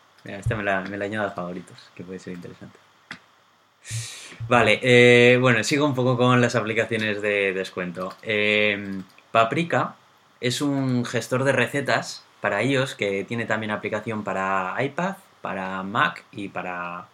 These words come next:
para iPhone. Y el, em, al menos la versión de, de iOS está a cero noventa y nueve también. Eh, es, era carillo porque es una aplicación que está muy bien hecha.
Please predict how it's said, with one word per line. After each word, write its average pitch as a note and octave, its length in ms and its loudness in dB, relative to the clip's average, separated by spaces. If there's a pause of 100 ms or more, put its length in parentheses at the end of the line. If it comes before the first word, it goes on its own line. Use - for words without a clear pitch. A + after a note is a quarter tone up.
(140)
para F#2+ 160 -4
iPhone. F#2 340 -8 (800)
Y A#2+ 800 4
el, A#2+ 380 0
em, B2 240 0
al B2+ 160 2
menos E3+ 260 2
la D#3+ 80 4
versión D3+ 380 -2
de, C3 580 2
de A2+ 160 0
iOS D#3 520 -2
está C3+ 240 -4
a C3 60 -6
cero C3 180 -2
noventa G#2+ 340 -4
y G2+ 40 -4
nueve A#2+ 220 -2
también. G2 460 -4 (260)
Eh, G#2+ 540 -2
es, - 300 -6
era D3 420 2
carillo B2 360 2
porque G2 160 -6
es G#2+ 60 -6
una C#3 120 -2
aplicación B2+ 460 -2
que B2 60 -4
está B2 160 -4
muy B2 200 2
bien G#2 200 -4
hecha. - 300 -10